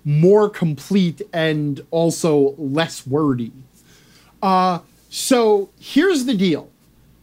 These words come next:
Um, it is al-, this is always a tricky problem because you are right. You do not want to step on the player. If the players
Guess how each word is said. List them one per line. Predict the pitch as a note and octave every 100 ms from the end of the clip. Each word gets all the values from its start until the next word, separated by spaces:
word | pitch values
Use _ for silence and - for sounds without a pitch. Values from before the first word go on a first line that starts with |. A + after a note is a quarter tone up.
| _ -
Um, | G3 G3+ G3+ G3 F#3+ E3+ - _ _ _ _ _ _ _ _ _ _ -
it | A#3
is | B3 G#3
al-, | A#3+ A#3+
this | F#3 G#3 A#3
is | D#4 C4+
always | C#4+ C#4+ C4
a | C4 A3+
tricky | - G#3 A3
problem | F3 A3 G3+ F3 C#3+
because | C#3 F3+ B2+
you | F3+
are | A#3
right. | G#3+ G3 C3+
You | D#3+ E3
do | F#3 C#3+ A3 D#4+
not | E4+ D4 -
want | F3 F3+ C#4 F3 B2+ - - _ _ - _ -
to | - A3+
step | - - A#3+ A#3 A#3
on | G#3
the | F#3+
player. | - G#3 F3+
If | -
the | -
players | - - C#4 F4 D4+